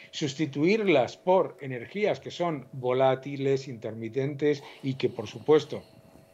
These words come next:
pues son, necesitan de una m-, mayor inversión en redes, distribución, etcétera,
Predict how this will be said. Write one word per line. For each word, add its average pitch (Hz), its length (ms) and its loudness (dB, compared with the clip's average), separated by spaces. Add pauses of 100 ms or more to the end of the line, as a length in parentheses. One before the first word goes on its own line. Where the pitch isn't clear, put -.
(260)
pues 113 120 0
son, 127 300 -6 (260)
necesitan 135 600 -2
de 113 80 0
una 131 480 -4
m-, 131 320 0
mayor 131 720 4
inversión 143 720 0
en 117 240 -10
redes, 131 540 4
distribución, 127 760 -2
etcétera, 127 560 -4